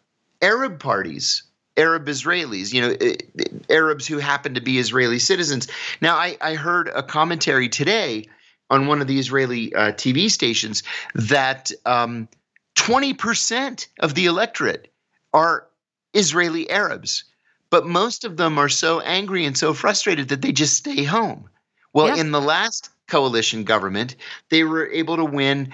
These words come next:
Speaker 1: something like six seats in the Knesset, and they threw their support to Benny Gantz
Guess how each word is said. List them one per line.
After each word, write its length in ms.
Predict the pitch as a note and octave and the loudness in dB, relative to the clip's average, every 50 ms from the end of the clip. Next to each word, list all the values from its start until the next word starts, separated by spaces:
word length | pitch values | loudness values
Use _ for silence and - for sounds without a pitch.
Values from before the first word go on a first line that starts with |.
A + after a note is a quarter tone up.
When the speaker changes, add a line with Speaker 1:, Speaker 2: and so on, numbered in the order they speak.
| - - | -10 -6
Speaker 1:
something 360 | - - - D4 D#4+ C#4+ B3+ A3+ | -2 0 0 0 2 0 2 2
like 220 | G#3 F3+ D#3 - | 2 2 2 0
six 360 | - - - F#3+ F3+ - - | -2 -2 -2 -2 -4 -4 -4
seats 340 | - - E3+ D#3+ C#3+ - - | -4 -4 -4 -6 -4 -6 -4
in 60 | C#3 | -4
the 60 | B2+ | -6
Knesset, 560 | A#2+ - - B2+ C3 C3+ C#3 - - - - - - - - - - - - | -6 -4 0 0 2 2 2 0 0 -2 -6 -10 -16 -16 -14 -12 -12 -6 -2
and 360 | - D3 D3+ D3+ D#3 D3+ - D#3 | 0 2 2 2 0 -4 -8 -12
they 400 | - C3 C#3 D3+ D#3 D#3 D#3 D3+ | -6 -2 0 2 2 2 0 -2
threw 320 | D3 D3 - C#3+ E3+ F3+ F3+ | -6 -10 -8 -4 -2 0 0
their 160 | F3+ F3 D#3+ | 2 0 0
support 420 | - - D3+ C3 - D#3 D3 C#3+ - | 0 -2 -4 -2 0 2 2 2 0
to 80 | D3 | 0
Benny 240 | B2+ C3 C3 B2+ C3 | 0 2 2 0 0
Gantz 520 | C3 C#3+ F3 F3+ F3 E3+ E3+ D3+ - - | 0 0 0 0 0 -2 -2 -4 -4 -6